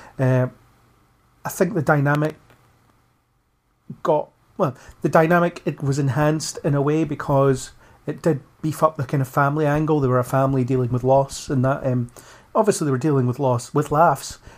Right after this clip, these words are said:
but, uh, dealing with it nonetheless. And I liked, I liked that aspect of it, you know, they, 'cause they were doing the family stuff before Christmas, the last time we talked about it, and,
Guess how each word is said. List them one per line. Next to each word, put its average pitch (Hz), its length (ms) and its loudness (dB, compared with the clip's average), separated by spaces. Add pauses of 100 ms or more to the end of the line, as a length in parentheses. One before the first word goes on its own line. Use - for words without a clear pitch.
(160)
but, 135 280 2
uh, 120 240 -4 (240)
dealing 139 240 0
with 123 140 0
it 131 120 -4
nonetheless. 127 640 0
And 127 420 0 (960)
I 170 60 8
liked, 226 320 4
I 185 120 2
liked 220 260 2
that 135 160 4
aspect 127 480 -2
of 120 160 -2
it, 127 100 -4
you 135 60 -2
know, 131 100 0
they, 117 260 0 (520)
'cause 135 140 -8
they 160 100 2
were 151 80 2
doing 185 180 6
the 170 60 2
family 139 340 0
stuff 127 280 -2
before 120 280 -4
Christmas, 160 520 0 (100)
the 127 80 -2
last 117 220 -2
time 120 100 -4
we 117 80 -6
talked - 300 0
about 143 200 0
it, 143 140 0
and, 123 260 0